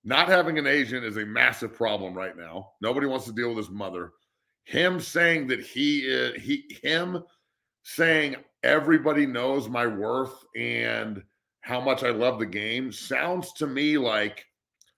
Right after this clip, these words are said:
when I hear a porn star say that they're a quality woman. Like, when I hear one of these porn stars get on a podcast and they're like, "I'm a high value woman, I'm high quality," and I'm sitting there like, "Yo,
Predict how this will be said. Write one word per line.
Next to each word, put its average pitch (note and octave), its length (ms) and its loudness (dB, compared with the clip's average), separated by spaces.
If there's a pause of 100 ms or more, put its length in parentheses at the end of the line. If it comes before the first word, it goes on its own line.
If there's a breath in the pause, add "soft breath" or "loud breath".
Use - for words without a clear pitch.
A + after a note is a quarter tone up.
(160)
when C3+ 160 0
I B2+ 160 4
hear D3 500 4
a A#2+ 160 0 (100)
porn D#3 340 -2
star B2+ 380 0
say C3 360 -2
that A2+ 180 -8
they're A#2 180 -2
a G#2 60 -4
quality A#2+ 560 -2
woman. F#2+ 340 -8 (1200)
Like, C3 360 4
when C3+ 180 -2
I E3+ 140 2
hear F3 180 6
one E3 200 2
of D#3 60 -2
these D3 180 2
porn D#3 320 -2
stars C3 360 0
get C3 180 -4
on C3 140 -4
a A#2 40 -8
podcast B2 540 -4
and A#2+ 100 -12
they're B2 80 -4
like, A2+ 240 -2 (520 soft breath)
"I'm D3 300 0
a A2 80 0
high A#2+ 320 0
value G#2+ 460 -2
woman, G#2 540 -6 (360)
I'm C#3+ 280 0
high G#2+ 240 -2
quality," G#2+ 680 0 (200)
and G#2+ 100 -2
I'm C3 200 0
sitting C#3 260 -4
there B2+ 140 2
like, A#2 360 2 (420)
"Yo, A2+ 420 2